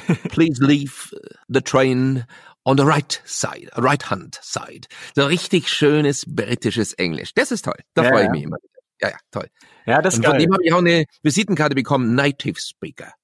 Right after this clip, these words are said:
Speaker 2: steht dann da
Speaker 1: Ach,
Speaker 2: drauf.
Speaker 1: du kennst den sogar persönlich?
Speaker 2: Ja, ich hab den kennengelernt, ja. Cooler Typ.
Speaker 1: Ach, stark.
Speaker 2: So ein älterer Herr, so.
Speaker 1: Marienplatz, das finde ich auch mal so schön. Ja, sagt's halt einfach
Speaker 2: Marienplatz.
Speaker 1: Marienplatz. Mein Gott, also
Speaker 2: Marienplatz.
Speaker 1: man muss es auch nicht überkorrekt aussprechen.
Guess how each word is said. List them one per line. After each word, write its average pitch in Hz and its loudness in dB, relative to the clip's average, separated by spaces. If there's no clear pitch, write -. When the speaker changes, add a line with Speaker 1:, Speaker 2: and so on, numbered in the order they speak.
Speaker 2:
steht - -10
dann - -16
da - -16
Speaker 1:
Ach, - -18
Speaker 2:
drauf. - -4
Speaker 1:
du - 2
kennst 208 0
den 110 0
sogar 95 -2
persönlich? 101 -4
Speaker 2:
Ja, 180 4
ich - 2
hab 170 -2
den 135 -14
kennengelernt, 107 -4
ja. 165 0
Cooler 151 -2
Typ. - -8
Speaker 1:
Ach, 110 -12
stark. 170 -10
Speaker 2:
So 107 -4
ein 101 -4
älterer 117 -2
Herr, 120 2
so. 131 -4
Speaker 1:
Marienplatz, 117 0
das 120 -6
finde 151 0
ich 131 2
auch 165 2
mal 143 2
so 110 0
schön. 117 0
Ja, 123 0
sagt's 139 -2
halt 139 2
einfach 143 0
Speaker 2:
Marienplatz. 143 2
Speaker 1:
Marienplatz. - -
Mein 127 -2
Gott, 139 4
also 104 -4
Speaker 2:
Marienplatz. - -4
Speaker 1:
man 123 -2
muss 131 2
es 123 -4
auch 120 0
nicht 123 2
überkorrekt 117 -2
aussprechen. 95 -10